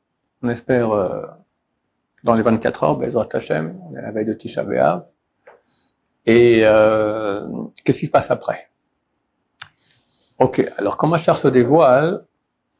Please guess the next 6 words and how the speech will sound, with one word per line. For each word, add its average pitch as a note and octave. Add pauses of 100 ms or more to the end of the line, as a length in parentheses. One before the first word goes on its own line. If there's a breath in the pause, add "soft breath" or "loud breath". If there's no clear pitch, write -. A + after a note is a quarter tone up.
(840)
se -
passe E3+ (100)
plusieurs C#3+
choses C3 (420)
rapidement, C#3+
j'espère. -